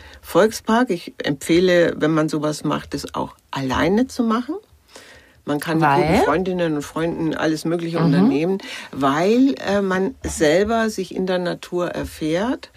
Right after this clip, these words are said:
Speaker 2: Mhm,
Speaker 1: weil
Speaker 2: ohne
Speaker 1: man sein
Speaker 2: Ablenkungen.
Speaker 1: eigenes, äh, sein eigenes
Speaker 2: Mhm.
Speaker 1: Tempo hat, weil man nicht über dies, das und jenes redet, sondern die Sinneseindrücke zulässt, ja, und verweilen kann, wo immer man möchte,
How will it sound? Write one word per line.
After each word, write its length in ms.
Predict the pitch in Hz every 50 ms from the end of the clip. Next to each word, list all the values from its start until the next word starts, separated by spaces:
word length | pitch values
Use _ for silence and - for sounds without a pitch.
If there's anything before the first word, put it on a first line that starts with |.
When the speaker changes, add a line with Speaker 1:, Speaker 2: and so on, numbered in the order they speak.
| -
Speaker 2:
Mhm, 280 | 190 185 170 170 214 226
Speaker 1:
weil 140 | - - -
Speaker 2:
ohne 140 | 190 190 180
Speaker 1:
man 80 | 175
sein 200 | 165 160 156 151
Speaker 2:
Ablenkungen. 340 | - 151 156 175 165 180 175
Speaker 1:
eigenes, 240 | 156 156 156 156 160
äh, 220 | 156 156 160 165 151
sein 260 | - - - 151 151
eigenes 420 | - - - 151 160 160 156 147 -
Speaker 2:
Mhm. 60 | 175 170
Speaker 1:
Tempo 420 | 156 156 175 190 214 240 233 220
hat, 260 | 214 214 202 196 -
weil 140 | 170 143 156
man 140 | 165 160 165
nicht 120 | 156 151
über 140 | 160 147 143
dies, 260 | 135 - 185 180 -
das 180 | - 160 156 -
und 140 | 151 131 135
jenes 380 | 151 165 190 208 202 - -
redet, 340 | - 190 190 185 190 185 -
sondern 320 | - 175 165 165 160 156 151 - - - - - - -
die 40 | 156
Sinneseindrücke 1300 | - - - 196 226 269 269 214 - - - 139 139 139 131 135 139 139 135 - 147 143 147 143 135 - _ _ _ _ - _ _
zulässt, 840 | - - 170 175 185 180 185 202 254 269 - - - - - - _ _ _ _ _ _ _
ja, 160 | 165 165 180
und 200 | 175 - 180 175
verweilen 640 | - - 180 160 147 151 147 175 202 214 220 214 202
kann, 300 | - 185 180 180 180 175
wo 60 | 170 175
immer 340 | 175 - 190 190 202 202 190
man 300 | 180 175 175 170 170 165
möchte, 560 | 165 180 190 - - - - 107 - -